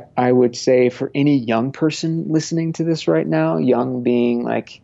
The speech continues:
anywhere from teens all the way into late twenties, I just would grab that book and just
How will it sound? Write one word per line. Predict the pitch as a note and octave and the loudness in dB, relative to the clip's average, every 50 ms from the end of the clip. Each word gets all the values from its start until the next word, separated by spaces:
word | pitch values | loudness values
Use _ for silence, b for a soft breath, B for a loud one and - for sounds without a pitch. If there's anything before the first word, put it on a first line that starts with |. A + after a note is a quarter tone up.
| B B B B B B B B B B _ - | B B B B B B B B B B _ -4
anywhere | B2 A#2+ C3 C3 C3+ C3 B2+ | 0 2 4 4 4 4 2
from | B2+ - A2+ G#2+ | 0 0 -2 -2
teens | G#2+ - - C3 B2+ B2+ C3 B2+ B2 A#2 | -2 -2 0 2 2 4 4 4 4 4
all | A#2+ A#2+ A#2+ A#2+ | 2 2 4 4
the | A#2+ | 4
way | A#2 A#2 A#2 | 4 4 2
into | A#2 A#2+ A#2+ A#2 A2+ | 2 0 0 -2 -4
late | G#2 G#2+ A2 A2+ A#2+ A#2+ | -6 -4 -4 -6 -6 -8
twenties, | - - A2+ A#2 A#2 A2+ G#2+ G#2 - - - | -10 -8 -6 -4 -2 -2 -4 -4 -6 -6 -6
I | - G#2 G#2+ | -4 -4 -2
just | B2 B2 A#2 - - | -4 -4 -8 -2 -2
would | A#2 A2 - - | -2 -2 -2 -4
grab | - A#2+ A2+ A2 A#2 A#2+ | -2 0 2 2 2 2
that | A#2+ A#2 A2 A2 - | 0 -2 -2 -2 -2
book | - A#2+ A#2 G#2+ - - - - - | 0 0 0 0 -4 -8 -16 -10 -6
and | G#3 G#3+ G2+ G2+ G2+ G#2+ | -4 -4 -2 -4 -4 -4
just | A2 - G#2 - | -6 -6 -8 -8